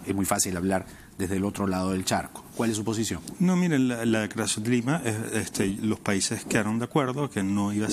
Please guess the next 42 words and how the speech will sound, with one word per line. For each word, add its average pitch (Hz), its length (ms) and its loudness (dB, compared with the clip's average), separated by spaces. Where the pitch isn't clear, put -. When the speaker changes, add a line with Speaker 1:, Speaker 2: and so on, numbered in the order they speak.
Speaker 2:
existir 107 460 -2
la, 110 180 0
la 110 100 -2
intervención 101 560 0
militar, 120 400 -2
de 101 80 0
que 104 80 0
muchos - 340 -4
países 104 300 -2
no 107 60 -4
estaban 113 240 -2
de 131 40 -2
acuerdo, 123 440 -2
y 107 60 -2
lo 101 120 -2
que 98 80 -2
nosotros, 98 520 -4
este, - 380 -2
hemos 107 220 0
dicho, 127 380 0
y 104 100 -2
nuestra 95 300 -2
posición 101 400 -2
siempre 117 220 -2
ha - 20 0
sido, 127 160 0
es - 60 -12
que - 40 -16
nosotros 104 320 -2
queremos 101 240 -4
elecciones 104 540 -2
libres 131 500 0
y 107 80 0
democráticas, 92 640 -6
y 87 60 -10
que - 100 -10
ese - 140 -4
ha - 20 0
sido - 160 0
el 110 80 -4
camino 107 360 0
nosotros, 107 460 -4